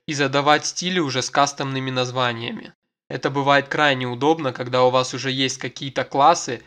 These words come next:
с анимациями. Нет необходимости лезть в C S S, менять название этих классов. Достаточно указать их здесь, в объекте. Исправим название некоторых классов,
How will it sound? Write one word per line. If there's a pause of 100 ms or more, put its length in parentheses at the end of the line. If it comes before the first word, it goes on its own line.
(140)
с
анимациями. (400)
Нет
необходимости
лезть
в
C
S
S,
менять
название
этих
классов. (300)
Достаточно
указать
их
здесь,
в
объекте. (720)
Исправим
название
некоторых
классов,